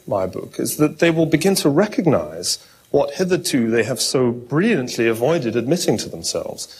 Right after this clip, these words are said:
namely the true extent, uh, of the resemblance between the first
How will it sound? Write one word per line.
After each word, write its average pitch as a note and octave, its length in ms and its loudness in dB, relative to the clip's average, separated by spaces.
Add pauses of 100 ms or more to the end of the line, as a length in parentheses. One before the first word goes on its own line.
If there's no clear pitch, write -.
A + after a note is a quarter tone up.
(180)
namely C#3+ 360 4
the A#2+ 120 0
true B3 360 0
extent, - 720 0 (420)
uh, A2 300 -4
of B2+ 160 2
the B2+ 80 4
resemblance A#2+ 640 2
between G#2+ 460 -2
the G2+ 60 -4
first - 540 2